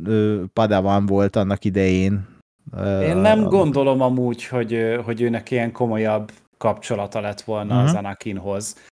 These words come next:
Speaker 2: Én csak azt gondolom, hogy hát igen, egy rendben voltunk, de hát tudod, ilyen, mint amikor egy munkahelyen van negyvenkettő pozíció, és akkor te az egyikben vagy, a másik meg a másikba. És lehet,
Speaker 1: Mhm.
Speaker 2: hogy köszöntök egymásnak a folyosón, de ennyi.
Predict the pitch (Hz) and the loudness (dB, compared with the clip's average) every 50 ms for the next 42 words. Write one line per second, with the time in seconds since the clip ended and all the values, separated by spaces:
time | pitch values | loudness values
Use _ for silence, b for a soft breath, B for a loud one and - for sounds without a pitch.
0 | _ _ - 123 117 - 127 147 139 127 127 139 135 135 135 127 135 135 135 127 | _ _ -12 -10 -10 -2 2 2 2 2 2 0 0 0 0 0 0 -2 -2 -4
1 | - 190 190 190 - 117 110 110 107 110 110 110 120 117 101 92 - - - - | -4 -4 -4 -4 -4 -4 -2 -2 -2 -2 -4 -6 -6 -6 -6 -8 -12 -16 -20 -12
2 | - 117 117 117 110 104 101 107 95 87 85 90 147 185 202 202 202 202 208 202 | -6 -4 -2 -2 -2 -4 -6 -8 -8 -8 -6 0 2 2 2 2 0 -2 -2 -2
3 | 196 190 190 185 185 B B B B B B B - 123 131 143 139 139 139 135 | 0 0 -2 -2 -4 B B B B B B B -10 -2 2 4 4 6 6 4
4 | 127 139 135 - - 120 110 104 98 107 107 107 107 104 107 110 - - 131 127 | 2 0 -4 -4 -4 -2 -2 -2 0 0 0 0 0 -2 -4 -8 -10 -8 -6 -4
5 | 123 127 127 127 123 123 123 120 117 - 131 120 120 117 113 - - - - - | -4 -4 -2 -4 -2 -2 -2 -2 -2 0 2 2 2 2 0 -4 -12 -20 -20 -20
6 | - B B B B B B - 127 127 123 127 123 123 123 120 120 131 135 120 | -20 B B B B B B 0 0 0 2 4 4 4 4 4 4 4 2 2
7 | - - - - - - - - - _ _ _ _ - 156 147 143 131 120 127 | 0 -6 -12 -18 -18 -18 -18 -20 -20 _ _ _ _ 0 4 4 4 4 4 2
8 | 120 - - 127 123 - 123 113 - - 151 151 156 180 165 147 - - 185 180 | 0 2 0 -2 0 0 0 0 2 0 0 2 2 0 0 0 2 4 6 6
9 | 180 180 175 180 - - 147 135 - 160 151 156 - 151 143 143 135 135 - - | 6 6 4 2 -4 -10 -10 -6 -4 -4 -4 -2 2 4 4 4 4 0 -4 -2
10 | - 151 117 113 123 131 123 127 120 123 117 110 117 117 113 107 107 104 - - | 2 2 2 2 2 0 0 0 -2 -2 0 0 0 0 0 -2 -4 -4 -6 -8
11 | 101 101 95 92 92 87 80 80 - - - 92 - - - - - - _ - | -10 -10 -10 -8 -8 -8 -8 -10 -10 -12 -14 -18 -16 -14 -14 -14 -14 -16 _ -18
12 | - 98 - - 117 95 90 92 110 110 156 131 131 120 - _ - - - - | -16 -16 -10 -8 -6 -6 -6 -6 -4 -4 -4 -4 -4 -6 -10 _ -20 -20 -6 -2
13 | 135 123 - 120 107 - 113 - 113 104 98 101 104 - - - 110 - - 127 | -2 -2 -2 -4 -6 -6 -4 -4 -4 -4 -4 -6 -10 -10 -10 -12 -10 -6 -4 -4
14 | 113 107 - - 110 98 92 95 85 - - 62 - - | -4 -4 -6 -8 -8 -6 -6 -6 -8 -8 -12 -18 -20 -20